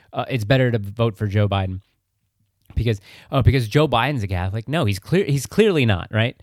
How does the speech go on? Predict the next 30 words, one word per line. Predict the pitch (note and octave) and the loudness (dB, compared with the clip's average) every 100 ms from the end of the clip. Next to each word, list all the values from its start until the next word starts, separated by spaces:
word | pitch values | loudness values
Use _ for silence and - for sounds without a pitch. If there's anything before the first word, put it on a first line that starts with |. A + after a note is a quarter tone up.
| - _ - | -20 _ -2
This | D#3+ | -2
disqualifies | - E3 - C#3+ C#3+ C3 A#2 G2+ | 0 -4 -2 0 0 0 -2 -2
Joe | A#2+ G#2+ | -2 -2
Biden | G#2 G#2 G2+ | 0 -2 -2
as | G2+ G2+ | -2 -4
a | |
candidate, | - G2 F#2+ F2 - _ _ _ _ G2 | -2 -2 -2 -6 -12 _ _ _ _ -4
um, | F2+ F2 | -2 -2
because | A2 A2 F#2+ | 0 2 2
Joe | G2 G2+ | 0 0
Biden | G#2 G#2 | 2 0
is | F#2+ | -2
pro-abortion. | - G#2+ F#2 G2 G2 G#2 | 0 0 0 -2 -6 -4
He's, | G#2+ | -4
like, | G#2 | -4
literally | A2 C3+ C#3 G#2+ F2+ | 0 2 2 2 -2
pro-abortion. | G2 F2 F#2 F#2 - G2+ G#2 _ _ _ | -2 -2 -2 -6 -8 -14 -16 _ _ _
So | A2 | -6
it | F#2 | -6
disqualifies | G2 C3 A#2+ G#2+ G2+ | -4 -2 0 0 0
him | A2 G#2 | 0 -2
as | F#2 | -4
a | |
candidate. | - F2+ F2 G2 - _ _ | -6 -8 -8 -12 -18 _ _
Robert | A#2 A#2+ A#2+ | -2 0 0
Kennedy | A2 A#2 A2 G#2 | 0 0 0 0
Junior, | G2+ E3 D#3+ C#3+ | 2 2 2 2
who's | A2+ A2 G#2+ G#2 | 2 2 2 0
also | G#2+ G#2 A2 | -2 0 0
another, | G2+ G2 G2+ F#2+ | 0 0 -2 -4